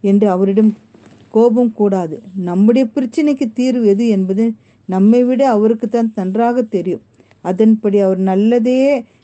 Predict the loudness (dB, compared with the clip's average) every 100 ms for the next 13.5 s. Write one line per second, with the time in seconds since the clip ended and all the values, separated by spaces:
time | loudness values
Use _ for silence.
0 | _ -4 -4 -4 -4 -4 -4 -8 -10 _
1 | _ 0 2 4 2 2 2 0 0 0
2 | -2 -4 -6 -4 -4 -4 -8 _ _ _
3 | -4 0 2 4 2 2 0 0 0 0
4 | -2 -4 -6 -8 -6 -6 -8 -12 _ _
5 | _ 2 4 4 2 2 0 2 2 2
6 | 0 0 0 0 0 0 0 -2 -4 -6
7 | -4 -4 -2 0 0 0 0 0 2 2
8 | 2 0 -2 -4 -4 -2 -4 -8 -12 -14
9 | _ _ 0 2 4 0 -2 -2 0 0
10 | -2 -4 -2 -2 0 -4 -4 -6 -8 -14
11 | _ 2 4 4 2 2 0 0 -2 -4
12 | -6 -4 -4 -4 -4 -6 -6 -4 -2 -2
13 | 0 -2 0 0